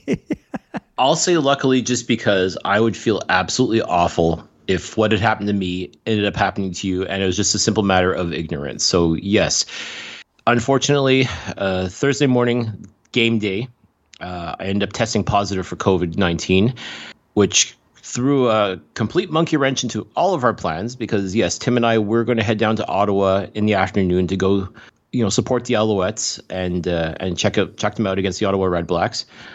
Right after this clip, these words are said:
Speaker 2: But I got the positive test, and yeah, that, that pretty much did it right there. So I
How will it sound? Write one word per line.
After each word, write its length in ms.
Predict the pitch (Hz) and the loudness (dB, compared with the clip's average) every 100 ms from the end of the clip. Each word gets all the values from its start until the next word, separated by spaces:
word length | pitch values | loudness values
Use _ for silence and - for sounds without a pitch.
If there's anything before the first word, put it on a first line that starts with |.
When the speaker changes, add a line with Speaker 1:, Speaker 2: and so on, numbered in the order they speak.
| - | -6
Speaker 2:
But 500 | 101 104 - - - - - _ | -2 -2 -2 -6 -8 -12 -20 _
I 120 | 101 104 | 0 0
got 140 | 104 | 0
the 80 | 101 | -2
positive 640 | 110 117 131 135 113 110 - | 0 0 2 0 0 -6 -2
test, 480 | 139 165 - - - | 0 2 -2 -6 -4
and 520 | 101 101 95 185 92 85 - - - - | -2 0 2 2 2 0 -2 -4 -8 -12
yeah, 560 | - 92 95 147 127 - - | -6 -2 0 0 0 -6 -4
that, 240 | 92 92 _ _ _ - | -2 -2 _ _ _ -2
that 140 | - | 0
pretty 140 | - 123 | 2 2
much 200 | 123 - | 2 0
did 160 | 131 | -2
it 80 | 123 | 0
right 160 | 135 131 | 0 0
there. 220 | 185 104 | 0 0
So 240 | - 87 | 2 2
I 120 | 87 | 2